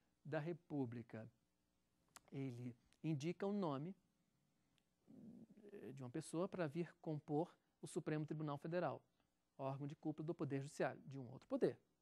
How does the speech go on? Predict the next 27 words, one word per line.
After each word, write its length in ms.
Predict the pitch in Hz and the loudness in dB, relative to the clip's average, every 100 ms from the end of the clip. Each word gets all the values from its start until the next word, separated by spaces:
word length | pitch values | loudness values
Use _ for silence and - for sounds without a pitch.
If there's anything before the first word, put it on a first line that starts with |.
| _ _ - | _ _ -6
Só 140 | 233 | -2
que 100 | 233 | 2
esse 160 | 240 202 | 2 2
nome 280 | 156 160 165 | 2 2 0
deverá 360 | 156 147 143 | 0 2 0
ser 180 | 151 170 | 0 -4
aprovado 540 | 165 180 135 135 147 - _ _ _ _ _ | -2 -2 2 2 0 -6 _ _ _ _ _
pelo 160 | 185 196 | 6 6
Senado 340 | 185 151 151 | 4 2 0
Federal, 420 | 175 185 156 127 - _ _ _ _ _ _ _ _ _ - | 2 4 4 4 -4 _ _ _ _ _ _ _ _ _ -8
órgão 440 | 117 131 147 170 | -2 0 0 0
do 180 | 139 165 | 0 0
Poder 240 | 175 143 | 2 2
Legislativo. 600 | 139 143 180 185 147 117 120 _ | 2 2 0 0 -2 -4 -8 _
Então 160 | 151 214 | -2 0
nós 120 | 233 | 0
temos 300 | - 120 135 | -2 -8 -8
o 60 | - | -8
Executivo 480 | 123 127 147 233 240 | -8 -8 -4 -4 -2
que 100 | 254 | -2
indica 460 | 220 170 180 202 190 _ _ _ _ _ _ | 0 0 0 -4 -10 _ _ _ _ _ _
um, 800 | 151 143 139 139 139 139 120 - - - _ | -10 -6 -4 -2 -2 -4 -6 -12 -16 -20 _
ah, 480 | 110 131 127 120 131 139 | -14 -10 -8 -8 -10 -4
um 80 | |
nome 320 | 143 156 156 214 | 0 2 2 0
para 180 | 165 | -4
compor 440 | 160 151 135 131 | -2 -2 -2 -4